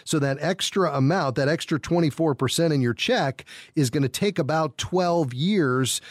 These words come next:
for you to recoup that in the form of higher checks from seventy and beyond.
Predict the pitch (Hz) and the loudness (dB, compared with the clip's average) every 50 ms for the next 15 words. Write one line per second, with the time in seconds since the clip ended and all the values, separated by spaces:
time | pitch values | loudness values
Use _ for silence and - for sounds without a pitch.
0 | - - _ - 143 143 135 131 143 165 165 - - - 147 123 127 117 - - | -20 -20 _ -2 0 2 2 4 4 4 2 2 2 0 2 2 2 0 -2 -4
1 | - - 269 277 - - - 139 127 123 127 135 135 139 131 131 120 - 151 143 | 0 2 2 2 2 0 -2 0 0 0 0 0 0 2 2 2 2 0 0 0
2 | 139 135 127 - - - 156 156 139 131 120 - - - 226 185 131 117 - - | 2 0 0 -2 -4 -2 -2 0 0 0 -2 -2 -2 0 0 0 -2 -2 -4 -4
3 | - 147 135 - - - 160 156 147 147 131 135 135 131 120 117 110 117 123 139 | -2 0 -2 0 0 0 0 0 0 0 0 0 0 0 0 0 0 0 0 2
4 | 180 196 151 90 - - | 2 0 0 -2 -6 -12